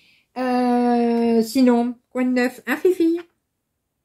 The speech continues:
Qu'est-ce qu'on f-, on ferait, on ferait, on f-, on ferait bien de nouveau ? Je sais pas.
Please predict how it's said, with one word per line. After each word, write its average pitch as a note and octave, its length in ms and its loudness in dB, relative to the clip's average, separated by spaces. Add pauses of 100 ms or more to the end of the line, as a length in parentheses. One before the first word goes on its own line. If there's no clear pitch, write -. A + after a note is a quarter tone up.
(100)
Qu'est-ce C4+ 160 -8
qu'on C4+ 140 -10
f-, G#3+ 200 -10
on A3 260 -2
ferait, G#3 560 -6
on F#3+ 120 -16
ferait, F3+ 480 -10 (500)
on D#3+ 120 -14
f-, - 380 -20 (640)
on E3+ 80 -12
ferait E3 220 -12
bien D#3 240 -10
de D#3+ 140 -14
nouveau ? E3 580 -16 (500)
Je A3+ 60 -12
sais A3+ 160 -14
pas. B3+ 300 -12